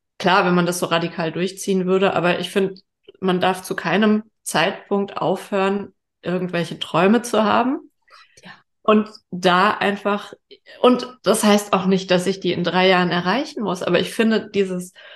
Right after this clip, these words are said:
Speaker 1: hatten wir, glaube ich, auch schon öfter, dieses, entweder du hast dieses von weg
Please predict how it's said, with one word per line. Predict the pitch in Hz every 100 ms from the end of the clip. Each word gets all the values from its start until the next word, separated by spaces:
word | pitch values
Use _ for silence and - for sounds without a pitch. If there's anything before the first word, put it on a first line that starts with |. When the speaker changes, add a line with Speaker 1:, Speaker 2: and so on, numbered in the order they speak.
| - - _
Speaker 1:
hatten | 180 - 196
wir, | 190
glaube | 185 175
ich, | -
auch | 208
schon | 208 247
öfter, | 202 180 180 185
dieses, | 180 180 175 170 - _ _ _ _ _ _ - -
entweder | 185 185 185 185
du | 180
hast | 185 185 -
dieses | 175 175 -
von | - 196 185 175
weg | 185 254 - -